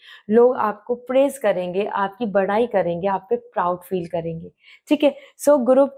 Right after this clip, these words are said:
two, you are actually coming very lucky कि you are able to achieve those dreams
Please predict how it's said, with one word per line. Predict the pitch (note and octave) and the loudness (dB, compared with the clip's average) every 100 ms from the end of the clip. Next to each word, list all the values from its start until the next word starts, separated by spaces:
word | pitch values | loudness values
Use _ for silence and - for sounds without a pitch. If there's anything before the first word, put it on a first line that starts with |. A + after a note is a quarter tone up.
| C4 | -2
two, | C4+ | 0
you | B3+ | 2
are | A#3+ | 2
actually | A#3+ A3+ B3 B3 A#3+ | 2 -2 -4 -2 -2
coming | A#3 A#3 | -2 -4
very | A3 A#3 | -4 -2
lucky | A#3 G3+ G3+ A#3+ | -2 -2 -2 -6
कि | A#3 A#3 | -2 0
you | A3 | 2
are | G#3+ G#3+ G3+ | 2 2 2
able | A3 A3 | 0 0
to | A#3 G3 | -4 -4
achieve | - G#3 G3+ F#3 | -8 -8 -6 -2
those | G3+ G3 G3 | -2 -2 -4
dreams | G3+ B3+ | -2 -2